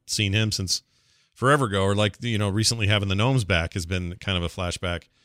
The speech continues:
at least for John and I, uh, 'cause we had, you know, dealings with them before. I do like that a lot, but I'm in no rush to go, "Man, I wish Bo would hurry and finish this part so I can go do this other thing." Like, it doesn't really,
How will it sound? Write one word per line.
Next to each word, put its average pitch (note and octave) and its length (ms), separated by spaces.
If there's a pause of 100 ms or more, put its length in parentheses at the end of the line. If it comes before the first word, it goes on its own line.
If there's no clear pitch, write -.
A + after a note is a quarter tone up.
(260)
at G#2+ 100
least A#2 140
for G#2+ 80
John A2+ 240 (100)
and - 20 (1300)
I, F#2 60
uh, F2 360 (280)
'cause F#2+ 140
we G2 120
had, F#2+ 220
you G#2+ 120
know, F2+ 100
dealings G2 300
with F2+ 80
them F2+ 160
before. A2+ 420 (500)
I A#2+ 100
do C#3+ 200
like A#2+ 260
that G2+ 380
a G#2+ 80
lot, F2 360 (220)
but F#2 300 (680)
I'm B2 160
in A#2 100
no G#2+ 120
rush G2 340
to G2+ 80
go, F2 220
"Man, A2 300
I - 20
wish G#2+ 180
Bo G#2+ 160
would G2+ 80
hurry G#2+ 160
and G2 120
finish A2 260
this A2 140
part G2+ 280
so G#2 80
I G2 40
can G2 100
go G2 100
do G2+ 140
this G2 180
other G#2 180
thing." F2 260
Like, F#2 120
it G2 40
doesn't F#2+ 200
really, F2+ 360